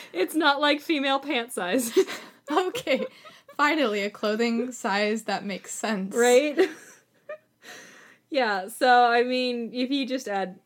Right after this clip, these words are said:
Speaker 1: an extra five inches to my foot, you'll have the average size. It's about, like, that big.
Speaker 2: No one can see that.
Speaker 1: I know, but you can see it. So, like, like, this would be, like, the size of the biggest twenty-seven inch.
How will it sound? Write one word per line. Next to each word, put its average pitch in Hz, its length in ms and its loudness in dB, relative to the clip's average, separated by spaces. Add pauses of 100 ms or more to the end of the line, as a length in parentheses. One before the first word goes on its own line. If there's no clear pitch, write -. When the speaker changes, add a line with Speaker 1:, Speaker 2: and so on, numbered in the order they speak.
Speaker 1:
an 190 140 -8
extra 185 300 -8
five 180 260 -6
inches 175 360 -12
to 190 100 -12
my 240 180 -4
foot, 196 300 -8
you'll 226 180 -4
have 202 220 -8
the 208 360 -12
average 190 260 -16
size. - 200 -16
It's - 160 -12
about, - 240 -12
like, 269 200 -14
that 262 200 -18
big. 226 280 -14 (280)
Speaker 2:
No 226 240 -4
one 220 220 -6
can 214 120 -8
see 208 200 -10
that. 190 320 -10 (280)
Speaker 1:
I 269 60 -10
know, 262 140 -6
but 226 100 -16
you 240 140 -12
can 202 140 -12
see 180 200 -14
it. - 140 -14 (1400)
So, 262 140 -4
like, 233 200 0
like, 254 140 -2
this 302 280 -2
would 247 160 -6
be, 233 200 -6
like, 208 180 -4
the 196 100 -12
size 196 420 -8
of 180 160 -14
the 180 60 -12
biggest 190 460 -8
twenty-seven 185 500 -14
inch. - 320 -20